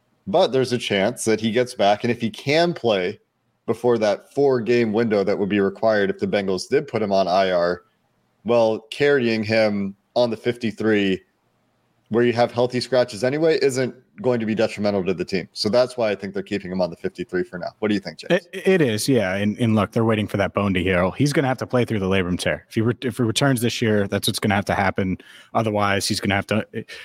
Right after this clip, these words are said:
Speaker 2: uh, undergo surgery, and it's gonna be a while. So you hope that that's this offseason. You hope he's having it, you know, after drinking a bunch of champagne in the middle of February, right? And, and so that's their hope. But you just don't know how quick a bone is going to heal. No one knows.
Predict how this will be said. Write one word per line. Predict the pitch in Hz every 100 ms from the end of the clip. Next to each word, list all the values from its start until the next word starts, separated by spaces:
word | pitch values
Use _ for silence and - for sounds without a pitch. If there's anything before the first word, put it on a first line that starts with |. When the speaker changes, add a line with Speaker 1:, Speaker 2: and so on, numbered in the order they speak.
| -
Speaker 2:
uh, | 92 85 78 - _
undergo | 135 127 123 110
surgery, | - 123 113 110 104
and |
it's | 104 -
gonna | 107
be | 95 98
a |
while. | 87 80 73 80
So | - 113
you | 107
hope | 135 120
that | 101
that's | 117 -
this | 113 -
offseason. | 101 - 90 82 80
You | 101
hope | 110 107
he's | 107
having | 107 104 107
it, | 104 98 _ - - - - -
you |
know, | 98
after | 101 104 113
drinking | 101 107 107 98
a |
bunch | 101 98
of | 92
champagne | - 98 104 101 95
in |
the | 90
middle | 92 92
of | -
February, | 98 90 85 78 73 - 101
right? | 95 95 -
And, | 90 90
and | 92
so | 87 92 87 - - - - _
that's | 123 123 -
their | 113 92
hope. | 120 98 87 - - _ _ _ -
But | - 135
you | 135
just | 139 127
don't | 147
know | 135 135
how | 127 127 123 113 - _ _ _ -
quick | - 131 117 123
a |
bone | 101 104 110
is | 113
going | - 117 110
to |
heal. | 104 139 90
No | 95 104
one | 113
knows. | 120 135 95 82 -